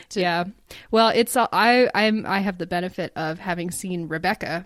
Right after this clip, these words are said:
Speaker 2: many times, and Judith Anderson, who plays Anne Treadwell, is Missus Danvers, the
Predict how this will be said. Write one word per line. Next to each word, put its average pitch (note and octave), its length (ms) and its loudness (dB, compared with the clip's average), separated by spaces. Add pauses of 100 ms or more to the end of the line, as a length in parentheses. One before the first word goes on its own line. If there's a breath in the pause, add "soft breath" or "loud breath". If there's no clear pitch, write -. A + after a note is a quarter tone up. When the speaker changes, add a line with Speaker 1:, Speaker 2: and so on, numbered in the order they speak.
(100)
Speaker 2:
many F3 200 -6
times, D3+ 460 -8
and F3+ 180 -6
Judith G3+ 280 -4
Anderson, G#3+ 420 -2
who G#3 80 -2
plays E3+ 240 -10
Anne F3 220 -8
Treadwell, F#3+ 500 -4 (680)
is F#3+ 240 -2
Missus F#3+ 300 -4
Danvers, G3 680 -4
the F#3 340 -10